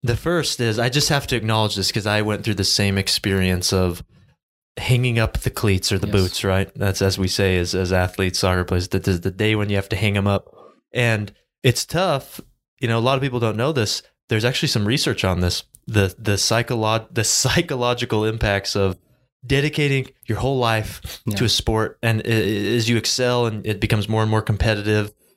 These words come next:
Speaker 1: you go to college, it's day in, day out, eat, breathe, eat, breathe,
Speaker 2: Mm-hmm.
Speaker 1: eat, breathe your sport. And then one day it just ends. And some to injury, and then some because your college career's over.
Speaker 2: Yeah.
Speaker 1: And you're like, "Well, what do I do now?"
Speaker 2: <laughs> Exactly.
Speaker 1: And, uh,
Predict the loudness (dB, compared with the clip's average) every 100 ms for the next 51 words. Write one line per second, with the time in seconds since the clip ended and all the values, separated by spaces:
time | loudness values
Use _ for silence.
0 | _ -6 -2 -2 0 0 2 0 -2 -6
1 | -6 -2 0 2 0 0 2 0 -2 -6
2 | -4 0 2 0 0 -4 0 2 2 2
3 | 0 -2 0 0 0 -2 -2 0 0 -2
4 | _ -20 _ -4 0 2 2 2 2 0
5 | 0 0 2 2 0 0 -2 -4 _ -2
6 | -2 0 0 2 0 0 0 2 2 0
7 | -4 -2 0 2 2 0 0 0 -2 -4
8 | _ 0 2 2 -2 -2 -2 -2 0 0
9 | 0 -2 0 0 0 -4 -10 _ -2 0
10 | 0 0 0 0 0 0 0 0 0 0
11 | 0 -2 0 0 -2 -4 -4 0 0 0
12 | 0 0 0 2 0